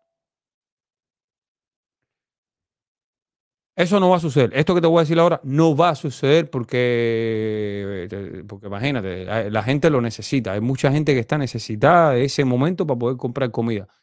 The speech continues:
Pero qué bueno sería que ahora las ferias esas en Cuba entera, men, incluyendo Isla de Pino, las ferias esas que van a hacer ahora en honor al, al cumpleaños de Fidel,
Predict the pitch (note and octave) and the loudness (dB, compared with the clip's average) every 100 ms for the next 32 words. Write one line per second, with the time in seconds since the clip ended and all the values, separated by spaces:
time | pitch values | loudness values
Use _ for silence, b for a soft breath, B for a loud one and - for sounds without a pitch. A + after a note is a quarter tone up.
0 | _ _ _ _ _ - D#3 F3+ G#3 G#3 | _ _ _ _ _ 2 4 6 6 6
1 | F3+ E3 F3+ F3+ D#3 F3 F3+ D3+ C3+ F3 | 2 2 4 4 4 4 4 2 0 0
2 | E3+ D#3 E3+ E3 C#3+ D#3 C3+ A#2+ E3+ F3+ | 2 0 -2 0 0 0 -4 0 2 4
3 | C3+ A#2+ B2+ G#2+ G#2 F#2 A2+ A#2+ B2+ C#3+ | 4 2 0 0 -4 -6 -6 -2 0 2
4 | F3 D#3 D#3+ C#3 A#2+ B2 G#2 - _ _ | 2 2 2 2 0 -2 -4 -10 _ _
5 | _ _ _ _ _ _ _ C3+ B2+ G3 | _ _ _ _ _ _ _ -2 2 4
6 | F#3+ F#3 F3+ D#3 D3 F3 D#3+ - E3 D3+ | 6 4 0 0 2 2 0 -2 2 4
7 | E3 D3+ C3+ D3+ D#3+ C#3+ B2+ A#2 A#2 A2+ | 4 2 0 2 2 2 0 0 -2 -4
8 | A2+ B2 A2+ B2+ D3 D3 C3 A2+ A#2+ C3 | -4 -4 -2 0 0 0 -2 -4 -4 -4
9 | G2 | -6